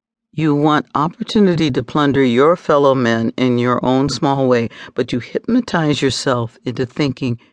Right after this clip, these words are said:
you want freedom. You are piggish and acquisitive, but the magic of your phrases leads you to believe that you are patriotic.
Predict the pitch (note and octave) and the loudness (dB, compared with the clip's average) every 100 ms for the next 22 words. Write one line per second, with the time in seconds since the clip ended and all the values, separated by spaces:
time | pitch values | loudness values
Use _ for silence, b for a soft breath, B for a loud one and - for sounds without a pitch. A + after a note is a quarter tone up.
0 | _ - B2 B2+ A#2+ A#2+ A#2+ - _ - | _ -6 -2 0 0 0 -2 -6 _ -20
1 | - G#3 F#3+ G#2 - - _ _ _ _ | -4 0 2 0 -4 -12 _ _ _ _
2 | _ G#2+ B2+ C3 - B2 A2 F#2 - D#3 | _ -2 2 2 2 0 0 -4 -6 -4
3 | D3+ A#3+ A#3+ - _ _ - C#3 C#3 C3 | -2 -2 -4 -10 _ _ -6 -4 -4 -4
4 | - E3 C3+ - - - _ _ _ _ | -2 -2 -2 -4 -6 -10 _ _ _ _
5 | _ _ _ - B2+ A2 G#2+ G#2+ E3 G3+ | _ _ _ -8 -4 -2 0 0 0 0
6 | C#3+ - G3+ - A#2 G#3 C4+ - E2+ D#2 | -4 -6 -8 -2 2 2 0 -4 -6 -6
7 | - - - A#2+ C#3 B2 C3 C3 A#2+ A2+ | -6 -10 -8 -2 0 0 0 0 0 -4
8 | A#2 A#2+ A2+ G2+ A2 - B2 A2+ G2+ F#2+ | 0 0 0 -2 -4 -4 0 2 4 2
9 | - - - - C3 G2+ - - G2+ - | 0 -2 -4 -6 -4 -4 -4 -2 0 0
10 | - - - | -4 -8 -18